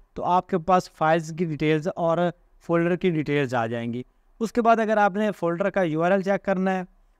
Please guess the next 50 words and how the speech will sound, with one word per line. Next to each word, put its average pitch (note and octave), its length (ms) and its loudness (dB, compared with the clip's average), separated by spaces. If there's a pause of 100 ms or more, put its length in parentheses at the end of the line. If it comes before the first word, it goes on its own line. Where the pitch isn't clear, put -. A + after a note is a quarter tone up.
(100)
तो G3+ 80 -4
उसके G3+ 220 -2
लिए F#3+ 100 2
आप F#3 160 4
यहाँ F3 180 2
पे E3+ 100 -2
लिखोगे D#3+ 720 0 (400)
एलएस F#3 560 2 (600)
डैश D#3 440 2
ए F3+ 320 0 (180)
और D3+ 300 0 (260)
इंटर F3 220 2
करोगे F#3+ 400 0 (320)
तो - 60 -10
आपके E3 280 2
पास F3 320 2 (140)
ये F3 160 2
यूआरएल D3 400 0
आ A2+ 140 0
गया, A#2 240 -8
फोल्डर E3 320 0
डायरेक्टरी G3 360 2
आ F#3+ 100 4
गई F#3 160 0 (400)
कि D#3 60 -4
बैक D3+ 260 2
फोल्डर, F#3+ 340 0
उसके F3 280 -6
बाद D#3 140 2
डबल E3+ 280 2
बैक, F#3 400 0 (380)
उसके F3+ 240 -6
बाद E3 260 4
हमारे D#3 280 0
पास D#3+ 200 -4
इंडेक्स D#3+ 340 -2
डॉट D#3 160 -2
सी F3+ 200 -4
एस F#3 120 0
एस G3 140 0
मौजूद F#3 340 0
है, E3+ 100 0
इंडेक्स E3 280 0
डॉट D3+ 160 -2
एच D#3 200 -2
टी G3+ 80 -2
एम G3 140 2
एल G3 60 0
मौजूद F#3 360 0
है G3 100 0